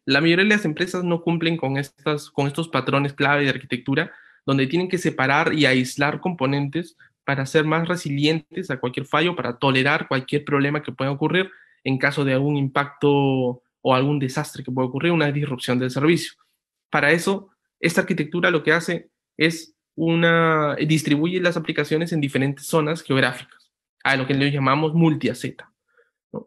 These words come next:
También adicionalmente manejamos lo que se llama los, la Application Load Balancer, que es para, digamos, de, de alguna manera con round robin,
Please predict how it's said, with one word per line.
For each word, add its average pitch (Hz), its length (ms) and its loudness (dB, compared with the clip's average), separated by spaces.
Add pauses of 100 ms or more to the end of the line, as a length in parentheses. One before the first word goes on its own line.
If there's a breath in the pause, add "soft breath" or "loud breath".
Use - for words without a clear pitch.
También 151 360 0
adicionalmente 165 840 0 (800)
manejamos 156 540 0
lo 165 140 -2
que 147 80 -8
se 139 120 -12
llama 143 180 0
los, 151 160 -4
la - 80 0
Application 143 420 -4
Load 156 120 0
Balancer, 190 440 2
que - 80 -10
es 135 80 -14
para, 131 440 -2 (240)
digamos, 143 360 -4
de, 131 180 -2
de 131 260 -6
alguna 143 200 0
manera 156 300 4
con 127 180 -2
round 143 200 -2
robin, 160 400 0